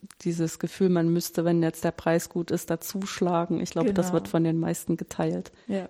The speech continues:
Speaker 1: wenn sie nicht gerade von der Konstitution sehr, sehr vorsichtige Menschen sind, die lieber gar nichts kaufen wollen. Okay.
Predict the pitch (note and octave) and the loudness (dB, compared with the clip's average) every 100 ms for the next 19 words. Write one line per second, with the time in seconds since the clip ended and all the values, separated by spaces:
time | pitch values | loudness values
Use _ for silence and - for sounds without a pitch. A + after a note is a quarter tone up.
0 | - E3+ E3+ E3 - - D#3+ E3 - D#3+ | 2 2 4 2 0 -2 0 0 0 2
1 | D#3+ D#3+ F3+ F3 F#3 - E3+ - E3 E3 | 2 2 0 0 -2 -6 -4 0 2 2
2 | E3 D#3+ E3 E3 - E3+ F3 E3+ - D#3+ | 2 2 0 0 0 0 0 -4 -2 0
3 | E3 E3 - E3+ - F3 - E3 D#3+ D#3+ | 2 2 0 -2 0 -2 0 -2 0 2
4 | E3 E3 D#3 - D#3+ E3 E3+ D#3+ G3 - | 2 0 -2 -2 -2 0 -2 0 -2 -4
5 | _ _ - - - - - _ _ _ | _ _ -20 -20 -20 -20 -20 _ _ _
6 | _ F#3 - G3+ F3+ | _ -6 0 2 4